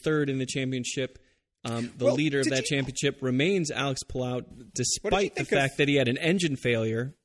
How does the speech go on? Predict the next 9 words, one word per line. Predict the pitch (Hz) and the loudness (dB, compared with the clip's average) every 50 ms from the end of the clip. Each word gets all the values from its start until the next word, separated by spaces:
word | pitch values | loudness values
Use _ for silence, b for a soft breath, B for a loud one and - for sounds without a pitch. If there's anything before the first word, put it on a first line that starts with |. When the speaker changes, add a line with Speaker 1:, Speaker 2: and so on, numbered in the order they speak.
| _ - | _ -6
Speaker 1:
late | - 123 127 123 123 - - | -2 0 2 2 2 0 -2
in | - 131 120 120 | 0 0 2 2
the, | 120 113 113 117 117 - - _ _ _ - - | 2 2 2 0 -2 -4 -10 _ _ _ -8 -4
uh, | 127 117 110 110 113 110 110 - - - - - - - - - - | -2 -2 -2 -2 -2 -4 -6 -8 -12 -16 -16 -16 -18 -20 -18 -8 -2
Indianapolis | - 139 135 131 127 120 113 113 - 120 120 110 - - | 0 2 2 2 2 0 0 -2 -2 -2 -4 -2 -2 -4
race. | 113 107 110 117 - - - | -4 -4 -4 -4 -6 -6 -4
Speaker 2:
That | - - 466 | -2 0 0
was | 453 - | 2 2
the | - 170 | 2 0